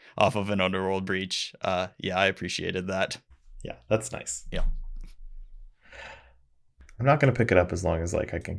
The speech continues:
Speaker 2: play the Glimpse deck, though, I think. Omnath is,
Speaker 1: <laughs>
Speaker 2: un-, unless I get super hated out, but
Speaker 1: Yeah.
Speaker 2: Omnath is just so good.
Speaker 1: I just can't quit you. I get it.
Speaker 2: Have you, I mean, that card draws cards,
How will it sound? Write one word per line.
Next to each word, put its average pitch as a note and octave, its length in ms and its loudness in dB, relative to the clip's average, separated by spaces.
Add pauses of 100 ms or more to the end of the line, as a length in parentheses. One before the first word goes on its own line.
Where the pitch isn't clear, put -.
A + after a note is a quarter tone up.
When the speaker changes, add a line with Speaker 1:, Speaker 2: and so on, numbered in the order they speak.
Speaker 2:
play - 140 -2
the - 80 -10
Glimpse - 300 -10
deck, - 180 -8
though, - 140 -6
I - 100 -10
think. - 340 -10 (160)
Omnath G#2+ 360 6
is, - 400 -4 (180)
Speaker 1:
<laughs> - 200 -2
Speaker 2:
un-, G2 160 2
unless B2+ 280 10
I G2+ 60 4
get F2 160 2
super F2+ 360 0
hated D#2 280 -2
out, - 260 -6 (100)
but - 220 -4 (120)
Speaker 1:
Yeah. F#2 300 -4
Speaker 2:
Omnath A#2+ 320 8
is E2+ 220 -2
just - 300 -8
so - 240 -4
good. - 180 -4
Speaker 1:
I - 20 -4
just - 240 -2
can't F#2+ 220 -4
quit - 220 -4
you. F#2 240 -4 (160)
I G2 80 -6
get F2 240 -4
it. F2 100 -4 (240)
Speaker 2:
Have A2 240 0
you, F3+ 300 2
I A#2 60 4
mean, A#2+ 180 4
that C#3+ 120 8
card C#3 220 8
draws G#2 320 10
cards, A2 480 4